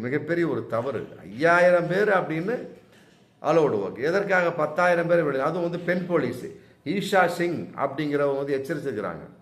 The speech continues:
"ஏங்க, நீங்க இப்படி விட்டுக்கிட்டு இருந்தீங்கன்னா என்ன ஆகுறது? நான் என்ன செய்ய வேண்டும் எனக்கு தெரியும், நீங்க சொல்ல வேணாம்." புஷி ஆனந்தை பார்த்து மிகப்பெரிய எச்சரிக்கை விட்டுருக்காங்க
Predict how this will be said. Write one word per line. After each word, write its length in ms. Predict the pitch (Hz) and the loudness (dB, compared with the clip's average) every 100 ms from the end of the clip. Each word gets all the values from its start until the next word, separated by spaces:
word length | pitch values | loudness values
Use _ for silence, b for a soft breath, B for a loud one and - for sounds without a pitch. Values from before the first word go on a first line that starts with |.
| _ - | _ -6
"ஏங்க, 140 | 165 165 | -4 -2
நீங்க 140 | 156 147 | -2 -4
இப்படி 180 | 147 151 | -4 -6
விட்டுக்கிட்டு 340 | 156 180 165 160 | -4 -6 -4 -4
இருந்தீங்கன்னா 400 | 147 143 143 175 143 | -4 -6 -6 -6 -4
என்ன 100 | 147 147 | -4 -4
ஆகுறது? 360 | 123 104 101 143 - B B B 101 | -4 -6 -8 -10 -12 B B B -4
நான் 260 | 123 147 135 | -2 -2 -2
என்ன 200 | 147 190 - | -2 -2 -2
செய்ய 260 | 165 160 170 143 | -4 -2 -2 -2
வேண்டும் 260 | 165 156 147 | -2 -2 -2
எனக்கு 240 | 160 160 156 | -2 -6 -8
தெரியும், 280 | 151 143 107 | -6 -6 -6
நீங்க 180 | 143 151 135 | -6 -6 -6
சொல்ல 200 | 139 156 127 | -4 -2 -2
வேணாம்." 260 | 98 80 - - b b b b | -4 -8 -14 -20 b b b b
புஷி 280 | 131 143 190 170 | -4 -2 2 2
ஆனந்தை 280 | 151 143 135 | 2 0 -2
பார்த்து 240 | 151 156 135 | -2 -4 -4
மிகப்பெரிய 460 | 135 139 147 135 | -4 -2 -2 -4
எச்சரிக்கை 320 | 123 151 127 113 | -4 -6 -4 -6
விட்டுருக்காங்க 400 | 104 95 90 | -6 -10 -8